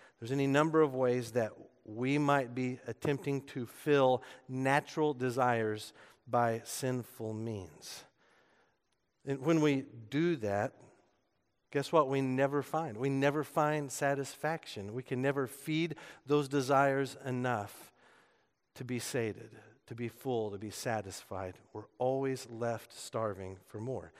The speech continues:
The second category of sin that John spoke about is the lust of the eyes. Now, the lust of the eyes describes our warped desire to possess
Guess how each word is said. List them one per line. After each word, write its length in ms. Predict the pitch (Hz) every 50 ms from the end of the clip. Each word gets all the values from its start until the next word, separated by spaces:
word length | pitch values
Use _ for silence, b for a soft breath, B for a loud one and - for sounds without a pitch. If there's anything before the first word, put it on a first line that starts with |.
| B B B B B
The 80 | - 127
second 300 | - 180 175 165 170 147 -
category 540 | - 165 156 151 143 139 143 147 147 139 131
of 100 | 123 113
sin 280 | - - 139 135 135
that 180 | 127 120 117 117
John 360 | 120 131 127 127 123 123 117 B B B B B B B
spoke 300 | - - - 143 135 -
about 220 | 139 139 143 151 139
is 120 | 131 117
the 120 | 113 127
lust 360 | 123 127 135 143 147 - - 151
of 100 | 135 120
the 140 | 127 117 -
eyes. 520 | 151 156 165 135 98 87 - - - - 123
Now, 120 | 120 120
the 100 | 120 120
lust 240 | 131 156 156 - -
of 80 | 160
the 100 | 143 151 -
eyes 560 | 139 143 147 151 156 156 151 135 127 - - B B B B B B -
describes 560 | 123 131 131 - - 170 151 147 143 131 123
our 280 | 127 - 143 147 147 143
warped 640 | 135 123 123 127 135 147 156 160 156 - - 131
desire 520 | 135 139 135 123 139 135 135 139 139 139 135
to 200 | 135 - - 151
possess 800 | - - - 131 110 107 107 - 131 139 151 151 - - -